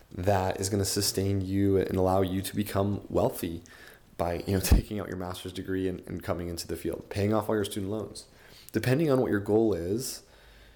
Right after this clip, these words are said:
knowing the long-term vision, working backwards to what is the thing I need to do this week to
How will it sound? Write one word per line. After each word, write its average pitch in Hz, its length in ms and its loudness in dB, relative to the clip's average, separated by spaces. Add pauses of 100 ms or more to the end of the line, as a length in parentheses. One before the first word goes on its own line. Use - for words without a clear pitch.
(460)
knowing 120 340 4
the 123 80 4
long-term 107 440 2
vision, 101 520 0
working 107 320 2
backwards 95 520 0
to 92 160 -2
what 92 180 2
is 101 120 0
the 104 60 -6
thing 101 180 0
I 95 60 -2
need 92 140 -2
to - 80 -4
do 92 220 0
this 85 440 -2
week - 340 0 (460)
to 90 540 2